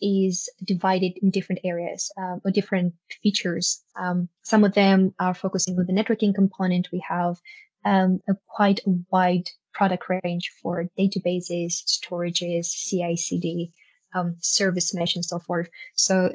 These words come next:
there is, like, different products, and we have hundreds of products at the moment within the C N C F landscape.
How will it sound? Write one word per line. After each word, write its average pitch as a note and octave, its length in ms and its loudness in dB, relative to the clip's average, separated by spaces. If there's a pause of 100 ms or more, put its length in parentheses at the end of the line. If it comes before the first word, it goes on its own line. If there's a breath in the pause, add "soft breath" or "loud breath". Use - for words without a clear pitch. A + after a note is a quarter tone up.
there A3+ 180 6
is, A#3+ 160 4
like, G3 280 4
different B3+ 280 6
products, - 380 0
and G3 80 4
we G3+ 60 6
have G3+ 240 -2
hundreds A3 420 -2
of - 140 -16
products F3+ 340 -4
at F#3+ 100 -2
the F#3 60 2
moment F3+ 380 0
within F#3 200 0
the F3 80 -2
C E3+ 200 -10
N F3 80 -6
C - 160 -12
F F3+ 180 -12
landscape. - 460 -12